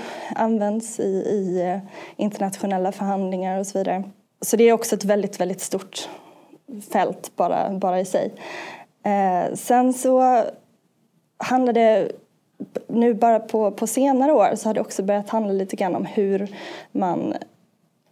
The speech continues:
politiskt måste förhålla sig till I T-företagen, eh,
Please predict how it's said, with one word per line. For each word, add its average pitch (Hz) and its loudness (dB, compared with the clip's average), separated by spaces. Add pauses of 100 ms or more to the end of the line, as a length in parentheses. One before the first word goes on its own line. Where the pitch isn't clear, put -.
(260)
politiskt 226 2
måste 196 -2
förhålla 190 0
sig - -4
till 170 -2 (300)
I 214 6
T-företagen, - -2 (320)
eh, 190 -2